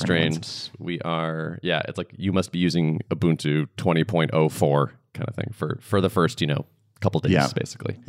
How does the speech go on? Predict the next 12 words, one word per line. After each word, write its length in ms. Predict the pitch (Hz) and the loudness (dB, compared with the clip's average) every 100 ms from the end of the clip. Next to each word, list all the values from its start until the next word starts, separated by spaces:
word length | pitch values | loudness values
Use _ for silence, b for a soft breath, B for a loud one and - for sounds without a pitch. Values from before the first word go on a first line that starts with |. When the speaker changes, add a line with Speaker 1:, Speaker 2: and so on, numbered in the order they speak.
| B B B | B B B
Speaker 2:
Yeah. 280 | - - 98 - | -6 -6 -8 -12
Speaker 1:
It's 120 | - 82 | -8 -2
like 100 | 98 | 0
we're 80 | |
trying 160 | 101 98 | 2 2
to 40 | |
start 240 | - 85 - | 4 2 2
just 160 | - | -2
super 280 | - 110 - | 0 0 2
small, 260 | - 90 80 | 0 4 2
super 240 | - 98 78 | 2 0 0
minimal 440 | 73 73 76 | 2 2 0